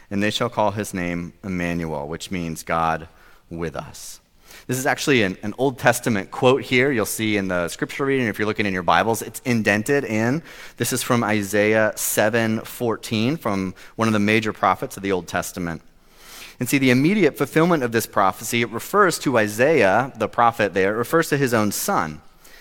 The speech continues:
And before the child was old enough to know the difference between right and wrong,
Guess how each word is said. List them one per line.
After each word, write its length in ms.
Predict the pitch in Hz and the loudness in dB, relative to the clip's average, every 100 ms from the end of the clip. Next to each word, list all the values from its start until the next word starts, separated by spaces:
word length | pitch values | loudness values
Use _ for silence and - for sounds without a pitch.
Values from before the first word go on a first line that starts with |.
| - - - - 123 - _ - | -20 -20 -20 -20 -20 -20 _ -10
And 120 | 127 | -4
before 520 | 127 - 170 175 165 - | -4 0 4 6 6 4
the 120 | 120 | -6
child 640 | 110 - 143 151 117 117 | -6 2 6 8 6 4
was 160 | 117 107 | 2 -2
old 220 | - 120 | 0 0
enough 280 | 135 110 107 | 4 4 4
to 80 | - | 2
know 100 | 113 | 0
the 100 | 101 | 0
difference 460 | 90 107 143 156 - | 0 0 0 -2 -6
between 560 | - - 127 113 110 | -10 -6 -2 0 0
right 320 | 95 98 98 101 | 2 4 4 2
and 200 | 95 85 | -4 -2
wrong, 460 | 82 82 98 131 | 0 0 -2 -6